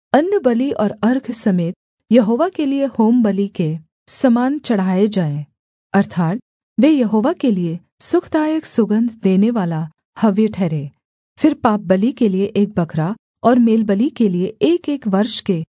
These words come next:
दो भेड़ के बच्चे चढ़ाना। तब याजक उनको पहली उपज की रोटी समेत यहोवा के सामने हिलाने की भेंट के लिये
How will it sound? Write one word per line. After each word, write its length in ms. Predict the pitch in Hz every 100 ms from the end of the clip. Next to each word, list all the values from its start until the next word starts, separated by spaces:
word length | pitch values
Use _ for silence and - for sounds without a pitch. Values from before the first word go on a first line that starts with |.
| _ -
दो 200 | 226 302
भेड़ 340 | - 202 277
के 160 | 339 240
बच्चे 340 | 190 - 208
चढ़ाना। 580 | 208 202 165 165 147 139 - _ _ _ -
तब 160 | 233 208
याजक 520 | 185 165 220 220 -
उनको 360 | 269 - 190 175 _ _
पहली 320 | 269 247 311 370
उपज 400 | 247 220 294 -
की 160 | 240
रोटी 280 | 196 185 226
समेत 380 | 220 208 160 170 _ _ 233
यहोवा 380 | 240 233 269
के 180 | 392 302
सामने 400 | 247 214 202 208
हिलाने 520 | 240 226 190 180 202
की 180 | - 247
भेंट 360 | 220 175 208 220
के 180 | - 202
लिये 340 | 175 165